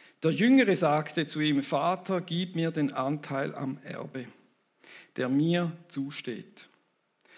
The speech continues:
Da teilte der Vater das Vermögen unter den beiden auf. Wenige Tage später hatte der jüngere Sohn seinen ganzen Anteil verkauft und zog mit dem Erlös in ein fernes Land.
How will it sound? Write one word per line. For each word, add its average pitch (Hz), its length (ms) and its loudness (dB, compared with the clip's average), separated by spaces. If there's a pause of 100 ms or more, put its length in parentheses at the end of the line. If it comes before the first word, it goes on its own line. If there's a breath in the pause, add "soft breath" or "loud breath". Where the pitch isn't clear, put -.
(260 loud breath)
Da 165 260 6
teilte 135 480 -2
der 175 120 -2
Vater 165 360 -2
das 165 180 -6
Vermögen 170 580 0
unter 156 320 -4
den 147 300 -2
beiden 127 480 -4
auf. 120 500 -12 (520 loud breath)
Wenige 165 400 4
Tage 139 300 0
später 151 540 2
hatte 131 260 -2
der 127 120 -4
jüngere 165 360 0
Sohn 156 320 0
seinen 127 200 -2
ganzen 160 420 2
Anteil 131 420 -4
verkauft 147 600 -4
und 135 100 -4
zog 151 260 -4
mit 147 180 -4
dem 131 180 -4
Erlös 135 500 -8 (140)
in 127 300 -6
ein 147 260 -6
fernes 127 800 -10
Land. - 340 -18